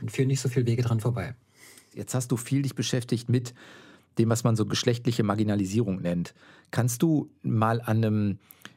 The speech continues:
Speaker 2: ja, vielleicht Einstiegsbeispiel erläutern, wo das,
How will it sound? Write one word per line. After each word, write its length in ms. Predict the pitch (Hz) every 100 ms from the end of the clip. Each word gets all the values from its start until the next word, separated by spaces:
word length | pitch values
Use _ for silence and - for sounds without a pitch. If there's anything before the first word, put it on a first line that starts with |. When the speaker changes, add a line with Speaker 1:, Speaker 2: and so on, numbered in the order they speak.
| _
Speaker 2:
ja, 160 | 101 120
vielleicht 320 | 120 107 -
Einstiegsbeispiel 720 | 143 143 147 - 123 - 131
erläutern, 580 | 101 95 123 139 135 110
wo 80 |
das, 280 | 113 104 -